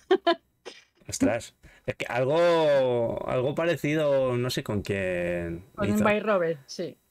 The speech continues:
Speaker 2: Sí, con By Robert o, o con no sé quién, contó también que, eh, sí, ma-,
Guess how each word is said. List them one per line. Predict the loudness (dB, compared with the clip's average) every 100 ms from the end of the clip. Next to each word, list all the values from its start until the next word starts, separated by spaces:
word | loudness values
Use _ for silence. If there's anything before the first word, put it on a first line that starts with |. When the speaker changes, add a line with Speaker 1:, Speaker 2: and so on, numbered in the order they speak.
| -10
Speaker 2:
Sí, | -8 -6
con | -4 -4
By | -4 -2
Robert | -2 -2 -2 -2 -2
o, | -2 -2 -2 -2
o | -2
con | -4 -4
no |
sé | -4 -6 -2
quién, | -2 0 -2
contó | 0 0 0 0
también | 0 0 -2 -2
que, | 0 0 0 -2 -2 -4 -6 -10 _ -20 -20 -20 -12
eh, | -4 -2 0 0 0 -2 -2 -2 -2
sí, | -2 -2
ma-, | -4 -4